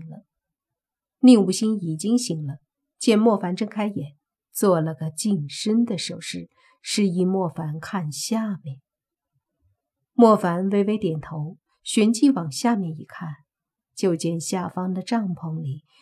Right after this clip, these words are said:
缓缓的有一点点动静。接着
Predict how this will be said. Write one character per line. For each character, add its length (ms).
缓 480
缓 460
的 180
有 300
一 320
点 340
点 380
动 440
静。 240
接 340
着 140